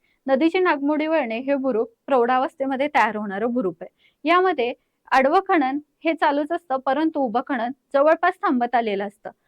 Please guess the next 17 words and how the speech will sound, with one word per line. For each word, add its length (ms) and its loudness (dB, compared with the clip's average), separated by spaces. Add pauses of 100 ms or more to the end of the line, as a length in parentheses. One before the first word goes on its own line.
(200)
त्यामुळे 420 4 (200)
नदीच्या 380 2
काठांचे 640 2
खणन 260 2
जास्त 380 0
होते. 400 -2 (140)
त्याचबरोबर 580 2
नदीने 360 -2
वाहून 300 0
आणलेल्या 380 0
गाळाचे 460 2
सुद्धा 260 -6
संचयन 400 -6
व्हायला 240 -2
सुरुवात 400 -4
झालेली 320 -8
असते. 240 -14